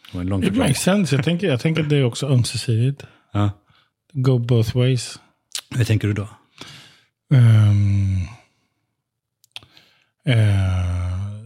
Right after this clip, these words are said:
Speaker 2: nej, men som det, mitt exempel jag beskrev, att det, det är i Bolivia så fanns det, liksom, också en annan form av rasism.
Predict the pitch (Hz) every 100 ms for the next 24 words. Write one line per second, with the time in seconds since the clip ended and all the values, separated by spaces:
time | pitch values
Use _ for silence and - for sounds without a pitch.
0 | 120 - 151 220 214 - 151 139 131 120
1 | 120 113 110 - 110 110 107 104 196 165
2 | 120 120 110 120 117 117 110 113 110 95
3 | 95 127 - 160 - 151 127 131 120 131
4 | - 120 123 127 110 110 - 110 107 101
5 | - 156 -